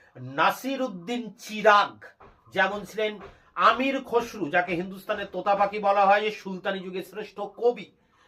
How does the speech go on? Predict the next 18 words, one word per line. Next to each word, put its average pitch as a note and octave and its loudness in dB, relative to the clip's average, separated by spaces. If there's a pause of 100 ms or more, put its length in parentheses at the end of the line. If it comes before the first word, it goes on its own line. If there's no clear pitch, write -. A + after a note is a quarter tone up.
এছাড়া A#3 4
সুলতানি A#3 0
যুগের A#3+ 2
শ্রেষ্ঠ A3 -8
ঐতিহাসিক G#3 0
যিনি G3+ -16
ছিলেন, G#3+ -4 (360)
সেই G3 -6 (140)
জিয়া A3+ 4
উদ্দিন G3 -6
বার্নি, F3+ 4 (340)
তিনিও B3+ 2
কিন্তু G#3+ -6 (180)
নিজাম G3 4
উদ্দিন G3+ -8
আউলিয়ার F3 2
শিষ্য - -12
ছিলেন। F#3 -4